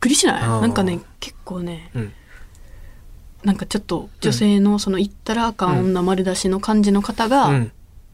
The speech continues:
Speaker 1: 私の経験上だけね、
Speaker 2: うん。
Speaker 1: 言う、言うと、居酒屋でバイトしてたんだけど、め-、いや、もう結構頼むん、十品ぐらい頼んで。
Speaker 2: うん。食べれるわけないのに。
Speaker 1: うん。うん。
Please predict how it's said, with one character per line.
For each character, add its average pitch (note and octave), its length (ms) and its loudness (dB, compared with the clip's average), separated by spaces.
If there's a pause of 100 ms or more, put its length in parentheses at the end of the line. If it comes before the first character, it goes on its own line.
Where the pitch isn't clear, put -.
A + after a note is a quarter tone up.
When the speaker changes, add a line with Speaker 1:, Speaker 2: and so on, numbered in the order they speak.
Speaker 1:
私 A3+ 280 0
の G#3+ 140 2 (160)
経 G3+ 140 0
験 F3+ 120 -2
上 F3 140 -2
だ E3+ 100 -6
け D#3+ 100 -12
ね、 D3 100 0
Speaker 2:
う C#3 120 4
ん。 A2 80 -2
Speaker 1:
言 F#3 140 -4
う、 F3+ 100 -12
言 F#3 160 -4
う - 20 -14
と、 - 260 -8 (420)
居 G#3 60 2
酒 G3+ 180 2
屋 F#3 40 2
で F#3+ 60 2
バ F#3 120 2
イ - 20 -2
ト E3+ 100 -2
し - 60 -2
て - 60 -8
た - 100 -8
ん - 40 -8
だ - 80 -12
け - 80 -18
ど、 - 140 -16 (720)
め-、 G3+ 140 4
い - 60 -4
や、 A#3+ 80 4
も A#3+ 100 4
う - 60 -12
結 - 180 -4 (120)
構 G3 120 -2
頼 G3+ 200 2
む F#3 140 0
ん、 F3 80 -4
十 G3+ 120 2 (120)
品 A#3 120 4
ぐ G#3+ 60 4
ら F3+ 80 0
い E3+ 40 -4
頼 B2 280 0
ん B2 40 2
で。 - 60 0
Speaker 2:
う - 40 -4
ん。 - 20 -6 (100)
食 - 120 -8
べ B2 80 2
れ A#2+ 80 2
る A#2 80 2
わ A2+ 60 0
け A#2+ 100 -4
な A2 120 -4
い G#2+ 40 -6
の G2+ 80 -6
に。 G2 320 -12
Speaker 1:
う - 20 -10
ん。 G3+ 80 -12 (300)
う G3 60 0
ん。 F3 120 -4